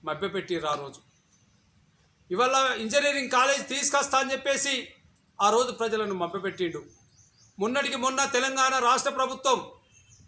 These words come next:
పన్నెండు మెడికల్ కాలేజ్ జో-, పాలిటెక్నిక్ కాలేజీలను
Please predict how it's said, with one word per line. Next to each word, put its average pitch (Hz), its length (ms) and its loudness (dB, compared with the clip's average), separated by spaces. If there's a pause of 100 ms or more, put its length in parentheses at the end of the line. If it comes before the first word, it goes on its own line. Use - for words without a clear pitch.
(360)
పన్నెండు 269 460 0
మెడికల్ 262 480 0
కాలేజ్ 269 420 2
జో-, 254 300 0 (460)
పాలిటెక్నిక్ 269 500 0
కాలేజీలను 254 760 2